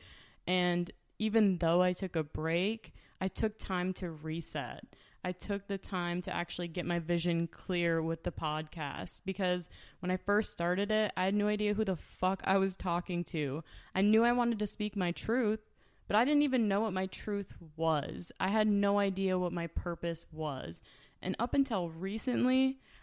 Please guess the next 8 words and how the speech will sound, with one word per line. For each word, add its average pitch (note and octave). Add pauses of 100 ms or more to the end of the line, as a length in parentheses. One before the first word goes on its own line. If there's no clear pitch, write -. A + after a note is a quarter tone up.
(120)
up F#3+
until, F3+ (400)
I C4
would D4
even C4
say A3+
just, G#3+
like, F3+